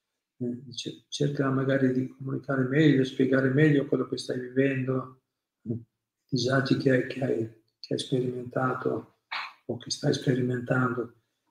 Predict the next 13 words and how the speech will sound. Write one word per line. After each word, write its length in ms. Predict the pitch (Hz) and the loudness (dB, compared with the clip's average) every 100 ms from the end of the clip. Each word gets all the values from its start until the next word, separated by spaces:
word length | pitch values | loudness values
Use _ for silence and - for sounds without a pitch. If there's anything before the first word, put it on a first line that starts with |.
| - | 10
Però 120 | 175 | 12
dobbiamo 340 | 156 147 160 | 12 12 12
sempre 420 | 156 185 165 160 147 | 10 10 10 10 10
ridare 320 | 139 156 160 | 10 10 12
la 80 | 147 | 10
responsabilità 720 | 139 - 143 - 143 139 143 | 8 4 2 4 6 6 4
indietro, 400 | 135 131 131 131 | 6 6 6 4
non 100 | 127 | 0
dobbiamo 340 | 131 160 147 | 4 6 6
noi 320 | 139 160 143 | 6 8 8
essere, 420 | 139 - - 127 127 | 6 4 -2 -4 -4
entrare 400 | 127 139 135 123 | -4 4 4 4
dentro, 540 | 131 - 127 113 - | 2 0 -12 -14 -16